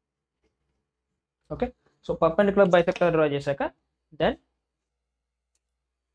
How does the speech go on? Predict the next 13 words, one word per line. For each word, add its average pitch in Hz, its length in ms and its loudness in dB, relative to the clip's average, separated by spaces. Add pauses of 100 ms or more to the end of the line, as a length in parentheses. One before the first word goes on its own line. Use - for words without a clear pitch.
(1400)
join. 131 340 0 (1700)
So 180 220 4
ఈ 170 40 0 (200)
పాయింట్స్ని 202 720 2
join 170 420 2
చేస్తుంటే 160 500 -4
మనకేమవుతుంది, 156 800 -2 (960)
ఈ - 20 -2 (220)
గ్యాప్లో 151 440 2 (760)
ఇది 160 140 0
వచ్చేసరికి 185 380 0 (140)
ఎంఓ 175 320 4
లైన్ని 190 420 0